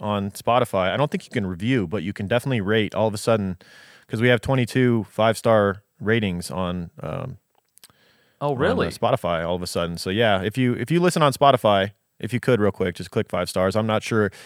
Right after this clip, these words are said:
Speaker 1: if it helps with the algorithm as far as, you know, what shows get on the lists and stuff like that. But
Speaker 2: Yeah.
Speaker 1: um,
Speaker 2: I see
Speaker 1: thank
Speaker 2: that.
Speaker 1: you to those who've
Speaker 2: I,
Speaker 1: already done so.
Speaker 2: yeah.
Speaker 1: And yeah, if you haven't, you know, please.
Speaker 2: This has gotta be some kind of new,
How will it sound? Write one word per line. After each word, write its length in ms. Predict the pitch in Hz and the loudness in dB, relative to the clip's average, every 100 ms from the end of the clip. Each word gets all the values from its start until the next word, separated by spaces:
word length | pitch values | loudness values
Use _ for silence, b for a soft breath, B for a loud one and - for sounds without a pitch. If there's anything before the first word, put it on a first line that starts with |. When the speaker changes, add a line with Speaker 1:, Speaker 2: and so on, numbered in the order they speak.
| B | B
Speaker 1:
if 100 | 92 | -4
it 60 | 104 | 2
helps 240 | 123 - | 2 0
with 120 | 117 | -4
the 100 | 104 | 0
algorithm 580 | 95 117 107 110 110 107 | 2 4 4 2 0 0
as 80 | 98 | -2
far 280 | 95 95 92 | 0 2 0
as, 140 | 90 | -2
you 80 | 95 | -4
know, 160 | 90 | -2
what 240 | 90 95 - | -2 -2 -4
shows 400 | - - 98 95 | -10 -4 -2 -2
get 140 | 107 | -2
on 100 | 92 | -4
the 60 | 85 | -2
lists 340 | 101 98 - | -4 -4 -8
and 140 | 98 87 | -10 -10
stuff 180 | 92 | -8
like 200 | 87 85 | -6 -6
that. 260 | 92 90 92 | -4 -4 -4
But 200 | - 90 | -2 0
Speaker 2:
Yeah. 300 | 185 185 98 - b b b b _ _ _ - | 0 0 -4 -10 b b b b _ _ _ -12
Speaker 1:
um, 260 | - 92 85 | -6 -4 0
Speaker 2:
I 80 | 165 | 0
see 180 | - 254 | 0 0
Speaker 1:
thank 100 | 226 | 4
Speaker 2:
that. 140 | 135 | 4
Speaker 1:
you 40 | |
to 60 | 98 | 4
those 120 | 110 | 2
who've 120 | 110 101 | 2 2
Speaker 2:
I, 20 | |
Speaker 1:
already 160 | 104 | 0
done 220 | 95 120 131 | 2 0 2
so. 240 | 139 139 | 4 4
Speaker 2:
yeah. 240 | 139 85 107 | 4 -4 -6
Speaker 1:
And 440 | 101 101 98 98 | -4 -2 -2 -2
yeah, 240 | 98 117 101 | 0 0 0
if 100 | 101 | -4
you 80 | 110 | 2
haven't, 400 | 120 135 113 117 | 4 4 0 -4
you 60 | 113 | -2
know, 140 | 107 | -2
please. 400 | 107 - 110 - - _ b - | -4 -6 -6 -8 -20 _ b -4
Speaker 2:
This 160 | 185 | -2
has 100 | 220 | 0
gotta 220 | 208 208 | 4 4
be 120 | 214 196 | 4 0
some 180 | 185 | -2
kind 240 | 175 175 165 | 0 0 0
of 140 | 131 | -2
new, 480 | 131 151 160 151 139 | -4 -2 -2 -4 -8